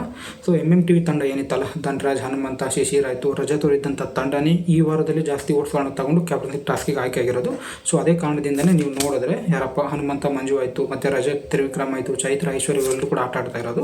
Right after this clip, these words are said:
So ಓಕೆ, ಆ, ಅಂದ್ರೆ ತುಂಬ ಜನಗಳ ಓಟ್, ಅಂದ್ರೆ ತುಂಬ ಜನಗಳಿಗೆ ಇಷ್ಟ ಆಗಿದೆ ಆ ಒಂದು ತಂಡ. So definitely ಅದೇ ತಂಡಕ್ಕೆ ವೋಟ್ ಮಾಡಿದ್ದಾರೆ. ಟಿ ವಿಲಿ ತ್ರಿವಿಕ್ರಮ್ನ ತುಂಬ ಜನ ಇಷ್ಟಪಡ್ತಾರೆ. So ಆ ಥರ ಎಂ ಎಂ ಟಿ ವಿಲಿ ಮುಖ್ಯ ಹನುಮಂತ ಅವ್ರಿಬ್ಬರನ್ನು ಕೂಡ ತುಂಬ ಜನ ಇಷ್ಟಪಡ್ತಾರೆ. So definitely ಅದೇ ತಂಡಕ್ಕೆ ವೋಟ್ ಜಾಸ್ತಿ ಬಂದಿದೆ.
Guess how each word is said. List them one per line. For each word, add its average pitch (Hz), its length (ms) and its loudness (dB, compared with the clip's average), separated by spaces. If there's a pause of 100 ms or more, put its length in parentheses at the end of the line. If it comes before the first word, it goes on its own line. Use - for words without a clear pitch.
(560)
So 175 60 2
ಓಕೆ, 165 420 2
ಆ, 139 280 0
ಅಂದ್ರೆ 143 320 0
ತುಂಬ 143 220 -2
ಜನಗಳ 147 260 2
ಓಟ್, 143 340 2
ಅಂದ್ರೆ 170 320 4
ತುಂಬ 165 380 0
ಜನಗಳಿಗೆ 151 360 2
ಇಷ್ಟ - 160 -6
ಆಗಿದೆ 156 340 2
ಆ 139 140 -2
ಒಂದು 139 160 -2
ತಂಡ. 139 220 0
So 180 160 2
definitely 139 440 -2
ಅದೇ 139 160 0
ತಂಡಕ್ಕೆ 139 340 -2
ವೋಟ್ 143 160 0
ಮಾಡಿದ್ದಾರೆ. 143 420 2
ಟಿ 180 100 4
ವಿಲಿ 170 300 4
ತ್ರಿವಿಕ್ರಮ್ನ 160 420 0
ತುಂಬ 143 260 0
ಜನ 143 140 -2
ಇಷ್ಟಪಡ್ತಾರೆ. 143 560 -2
So 170 200 2
ಆ 151 40 0
ಥರ 160 160 2
ಎಂ 151 220 2
ಎಂ 165 160 6
ಟಿ 165 80 2
ವಿಲಿ 160 200 4
ಮುಖ್ಯ 160 300 2
ಹನುಮಂತ 160 340 2
ಅವ್ರಿಬ್ಬರನ್ನು 147 400 4
ಕೂಡ 185 100 2
ತುಂಬ 156 240 2
ಜನ 151 140 2
ಇಷ್ಟಪಡ್ತಾರೆ. 139 520 -2
So 165 100 0
definitely 143 360 2
ಅದೇ 147 100 2
ತಂಡಕ್ಕೆ 143 300 -2
ವೋಟ್ 147 100 0
ಜಾಸ್ತಿ 143 240 0
ಬಂದಿದೆ. 143 540 0